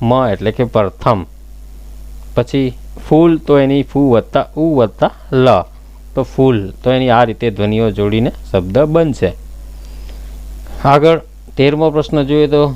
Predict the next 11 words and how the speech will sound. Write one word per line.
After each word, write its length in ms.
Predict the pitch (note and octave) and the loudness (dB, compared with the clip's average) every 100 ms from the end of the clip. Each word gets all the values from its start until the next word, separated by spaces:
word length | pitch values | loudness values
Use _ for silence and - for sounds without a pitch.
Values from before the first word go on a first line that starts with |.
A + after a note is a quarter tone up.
| - | -8
શબ્દકોશના 880 | - A#2+ A#2 D3 D3 D3 - D3 C3 | -2 -2 0 -2 0 0 0 -2 -2
ક્રમમાં 460 | C3 A#2+ B2+ C3 | 0 0 2 0
ગોઠવવાનો 520 | G#2+ G2+ G#2 G2+ F#2+ F#2 | 0 0 2 2 0 -2
છે 140 | G2 | -4
મિત્રો, 340 | F2+ F2+ - F2+ - - - - - - - - | -6 -6 -6 -10 -10 -18 -16 -16 -14 -14 -14 -14
<coughs> 720 | - - - - - - - | -12 -4 -2 -2 -6 -10 -4
બરોબર? 260 | C3+ D#3+ F3 - - - | -2 -2 -4 -12 -12 -8
તો 140 | - D3+ D#3 | 0 2 2
તણખલું, 640 | C3+ B2+ E3 - D#3 D#3 C#3+ - - | 0 0 0 0 0 0 -2 -10 -12
અહીંયા 320 | - C3 C3 - | -2 0 0 0
તણખલું, 500 | B2+ C#3+ - D3+ | -2 -2 -4 -4